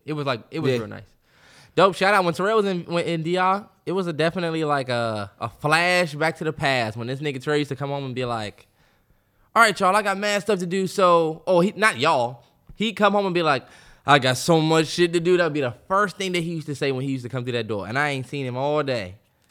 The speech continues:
Speaker 2: And I used to be like, "I bet." He used to go in his room,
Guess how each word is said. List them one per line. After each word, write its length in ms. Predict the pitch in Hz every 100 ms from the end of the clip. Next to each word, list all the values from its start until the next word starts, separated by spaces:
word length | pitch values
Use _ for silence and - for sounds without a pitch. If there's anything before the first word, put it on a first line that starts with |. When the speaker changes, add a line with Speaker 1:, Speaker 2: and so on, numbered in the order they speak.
| -
Speaker 2:
And 100 | 139
I 60 | 190
used 140 | 180
to 60 | 151
be 60 | 156
like, 240 | 135 -
"I 320 | 208 226 208
bet." 560 | 175 233 247 160 - _ _ _
He 120 | 143
used 120 | 151 143
to 60 |
go 140 | 151 180
in 60 | 190
his 140 | 175
room, 480 | 190 214 220 220